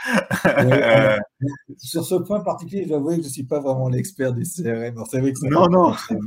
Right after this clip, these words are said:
Speaker 1: mon adjoint Andy, qui s'en occupe, qui lui connaît bien mieux que moi le C R M. Mais effectivement, toutes les semaines maintenant, comme il y a des pays qui l'ont, on regarde, ben voilà, forcément les,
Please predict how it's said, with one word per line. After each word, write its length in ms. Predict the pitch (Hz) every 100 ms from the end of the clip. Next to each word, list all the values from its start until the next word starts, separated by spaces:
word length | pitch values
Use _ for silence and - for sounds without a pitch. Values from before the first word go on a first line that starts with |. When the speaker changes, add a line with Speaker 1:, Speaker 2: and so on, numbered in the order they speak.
| 226 - 123
Speaker 1:
mon 240 | 127 127
adjoint 420 | 131 123 139 135
Andy, 300 | 131 120 139
qui 100 | 113
s'en 160 | 120 113
occupe, 300 | 110 127 127
qui 100 | 104
lui 180 | 110 -
connaît 260 | 101 92
bien 260 | 85 87 101
mieux 140 | 104
que 80 | 101 113
moi 200 | 113 107
le 100 | 98
C 220 | - 92
R 100 | 107
M. 140 | 151 - - _
Mais 60 | 127
effectivement, 320 | 127 160 202
toutes 180 | 139 131
les 120 | 117
semaines 220 | 170 160
maintenant, 420 | 113 - 143 185 _ _ _
comme 140 | 113
il 100 | 113
y 20 |
a 40 | 117
des 40 |
pays 200 | 120 131
qui 180 | 127 95
l'ont, 320 | 113 170 214 - _ _
on 140 | 92
regarde, 320 | 95 107 127
ben 80 | 92
voilà, 360 | 95 139 113 90
forcément 500 | - - 95 101 131
les, 340 | 110 87 82